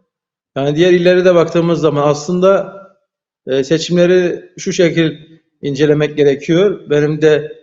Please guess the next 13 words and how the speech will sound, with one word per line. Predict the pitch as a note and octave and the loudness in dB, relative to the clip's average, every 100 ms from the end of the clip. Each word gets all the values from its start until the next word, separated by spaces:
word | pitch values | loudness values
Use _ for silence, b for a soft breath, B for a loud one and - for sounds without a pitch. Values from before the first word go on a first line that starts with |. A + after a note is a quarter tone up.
| _ _ | _ _
siyaset | - D3 C#3+ F3+ E3+ | -2 0 2 -2 -2
bilimciyim | D3+ C#3 C3 C3+ | -6 -4 -6 -4
aynı | C3+ A#2+ | -4 -2
zamanda. | C3 C3 C#3 C3+ | -2 -2 -4 -2
Ben | C#3+ | -2
uluslararası | C#3+ B2+ D#3 C#3+ C#3 C3+ C3+ | -2 -4 0 2 2 -2 -6
ilişkiler | B2+ - C#3+ D3+ | -10 -6 -2 -2
uzmanı. | C#3+ B2+ C#3 D#3+ B3+ - _ _ _ _ _ _ _ - | -2 -6 -4 -2 -4 -10 _ _ _ _ _ _ _ -18
İki | C#3 E3+ | -6 -2
bin | E3+ | -2
on | E3 F#3 | 0 -2
sekiz | F3 F3+ E3+ D#3+ | 0 -2 0 -2
yılındaki, | D3+ D#3 D3+ - A3 A3+ - | 0 0 0 0 -2 -4 -14